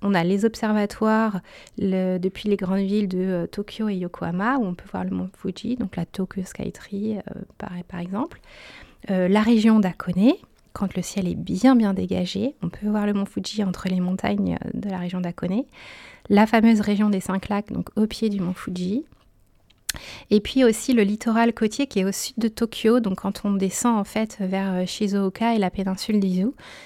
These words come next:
il y a des très bons spots par, euh, dans cet endroit-là pour voir en fait le mont Fuji. Euh, alors il est, il est un peu plus loin, mais on le voit très très bien par, par temps dégagé et c'est assez joli. Et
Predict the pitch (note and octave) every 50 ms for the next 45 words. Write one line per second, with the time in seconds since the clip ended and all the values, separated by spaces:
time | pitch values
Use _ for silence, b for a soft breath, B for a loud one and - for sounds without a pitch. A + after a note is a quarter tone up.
0 | B B B - F#3+ G3 F#3+ F3+ F3+ F3+ - - C4 C4 A#3 A3 G#3+ G#3+ - -
1 | - A3+ A#3 - - - - G3+ G3 G3 F#3+ F#3 F#3+ F#3+ F#3+ - F3+ F#3+ F#3 F#3
2 | - - - - G3 F#3+ F#3 F#3 F#3 G3 A3 B3 - - - F#3 F#3 G3 G#3 A3
3 | A3 G3+ F#3 - A3 G#3+ - A3 G3+ G3 F#3+ F#3+ - - - F#3 F3 - G3 G3
4 | G#3+ A3+ A3+ G3 F#3 B B B B B B B B B B - F3+ F3+ F3+ G3
5 | G3+ F#3 F#3+ F3+ F3 - - - G3 G3 F#3+ F3+ F3+ - G#3+ - - - G3+ G#3+
6 | A#3+ B3+ C#4 A#3+ G#3 F3 F3+ F3+ F3+ F3+ F3+ F3+ - - - - A#3+ A3+ - -
7 | G#3+ G3+ G#3+ G#3 A3+ A#3 - G#3 F#3+ F3+ F3 - - - F#3+ - - - A3 G#3
8 | G#3+ G3+ G3 F#3 F#3 G3 G#3+ A#3 A3 G3 - - F#3+ F#3 - - G3+ F#3 F#3 F3+
9 | F3 F3+ - - - - _ _ _ _ _ _ _ B B B B B B B
10 | B B B B - G3+ A3+